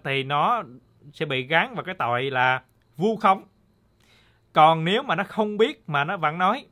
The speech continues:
à, nó không biết mà nên nó nói thì mình gọi nó là thám tử đầu đất là đúng rồi. Tại vì chúng ta lên, chúng ta nói gì chúng ta phải cần phải có cái kiến thức, phân tích, suy xét, nó phải logic. Đó. Thì nó mới đúng.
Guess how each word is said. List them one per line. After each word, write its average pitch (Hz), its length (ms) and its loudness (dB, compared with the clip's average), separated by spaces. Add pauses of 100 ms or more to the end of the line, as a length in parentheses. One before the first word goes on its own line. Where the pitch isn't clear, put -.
(200)
à, 131 180 0
nó 190 140 -2
không 170 220 -2
biết 214 200 -4
mà 139 60 -8
nên 139 140 -4
nó 147 80 -6
nói 175 320 -4
thì 127 140 -8
mình 127 160 -12
gọi 117 200 -2
nó 175 100 -10
là 143 100 -4
thám 160 140 -6
tử 135 120 -8
đầu 139 120 -6
đất 185 120 -4
là 143 40 -10
đúng 170 140 -8
rồi. 135 240 0 (580)
Tại 143 180 4
vì 151 80 -4
chúng 202 240 -8
ta 190 140 2
lên, 180 340 0
chúng 226 120 -12
ta 196 100 0
nói 190 220 -2
gì 156 160 -8
chúng 185 140 -12
ta 165 120 -2
phải 151 180 -6
cần 120 180 -2
phải 123 100 -4
có 180 160 -4
cái 190 200 -10
kiến 240 180 -12
thức, 247 180 -6 (320)
phân 170 220 0
tích, 240 240 -8
suy 185 480 -6
xét, 220 260 -6 (520)
nó 185 80 -8
phải - 140 -4
logic. 170 640 -4 (420)
Đó. 139 480 2 (1500)
Thì 147 140 -4
nó 165 100 -2
mới 254 80 -6
đúng. 277 280 4